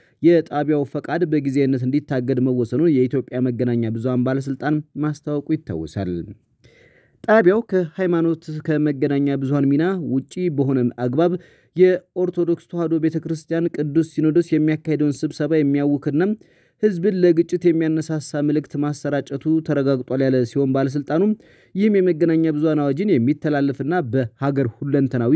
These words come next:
ሰላም ላይ ጉዳት ሊያስከትል የሚችል መሆኑ ተገልጿል። በዚህ ምክንያት ከጉዳዩ አጣዳፊነትና ሊያስከትለው ከሚችለው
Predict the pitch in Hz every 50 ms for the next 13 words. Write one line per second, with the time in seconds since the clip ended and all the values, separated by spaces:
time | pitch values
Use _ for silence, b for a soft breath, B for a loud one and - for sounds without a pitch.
0 | 180 185 175 - - 127 120 139 165 190 196 202 196 185 180 _ _ _ _ _
1 | _ _ 151 160 170 170 151 143 139 165 160 160 156 156 147 - - 160 - -
2 | - 147 147 139 143 139 - 147 131 123 139 151 147 127 131 156 175 180 175 -
3 | 160 139 120 117 101 - - - 123 120 117 107 95 90 87 - - _ _ _
4 | - 98 117 123 123 135 165 170 175 170 165 170 202 220 220 - - 180 170 160
5 | 143 160 170 151 143 160 156 151 - - 147 151 156 151 - 160 160 160 170 175
6 | 180 165 160 147 - - 156 - - 156 151 - 156 147 143 131 - 151 151 147